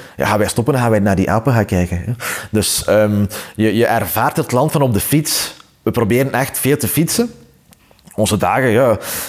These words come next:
bijvoorbeeld een, een, een rit kan, kan zestig kilometer zijn, hè, en, en dan een doorwinterde fietser gaat dat in drie du-,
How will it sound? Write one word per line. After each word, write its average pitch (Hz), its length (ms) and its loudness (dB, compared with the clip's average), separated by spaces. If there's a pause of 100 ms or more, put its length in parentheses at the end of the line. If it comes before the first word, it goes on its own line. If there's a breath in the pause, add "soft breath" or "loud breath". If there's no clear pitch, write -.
(120 loud breath)
bijvoorbeeld 117 460 0
een, 110 240 -4
een, 113 260 -4
een 117 140 2
rit 135 240 0
kan, 135 280 0
kan 120 160 0
zestig 123 300 0
kilometer 156 480 2
zijn, 170 300 2
hè, 123 360 4
en, 95 160 2
en 107 80 2
dan 107 320 2
een 104 120 2
doorwinterde 110 400 2
fietser 127 300 -2
gaat 117 160 2
dat 110 100 2
in 101 100 2
drie 101 200 2
du-, 107 260 2